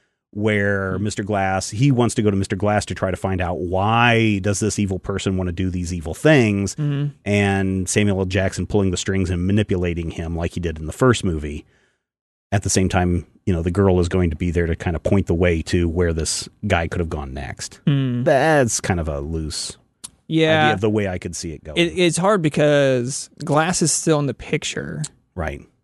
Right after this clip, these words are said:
Speaker 2: But in, in the realm of villains, Glass is, uh,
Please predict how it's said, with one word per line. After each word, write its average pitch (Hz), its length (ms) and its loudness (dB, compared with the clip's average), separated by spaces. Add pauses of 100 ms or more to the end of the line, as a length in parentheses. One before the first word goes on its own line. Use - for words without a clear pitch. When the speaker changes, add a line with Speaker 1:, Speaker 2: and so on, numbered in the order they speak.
(300)
Speaker 2:
But 160 380 0 (1400)
in, 165 360 0
in 165 160 -2
the 156 100 2
realm 190 680 2
of 156 300 0
villains, 139 920 -2 (160)
Glass 147 480 2
is, 139 440 -4 (520)
uh, - 200 -2